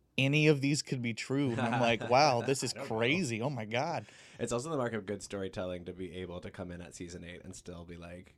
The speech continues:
Speaker 2: "I'm enjoying this."
Speaker 1: Right.
Speaker 2: Like, that's what Megan did. Megan, when, when,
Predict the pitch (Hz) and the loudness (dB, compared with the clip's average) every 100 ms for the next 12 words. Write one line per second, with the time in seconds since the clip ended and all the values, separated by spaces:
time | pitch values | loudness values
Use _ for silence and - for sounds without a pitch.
0 | _ 82 131 214 90 85 85 110 196 - | _ -12 -10 -6 -8 -8 -10 -6 -6 0
1 | 123 104 101 98 95 113 123 98 101 90 | 2 4 2 -2 -6 -6 -4 -6 -6 -8
2 | 90 95 101 101 98 _ - _ - 95 | -8 -8 -8 -8 -10 _ -20 _ -6 -2
3 | 95 90 - 95 92 87 | -2 -4 -6 -6 -4 -8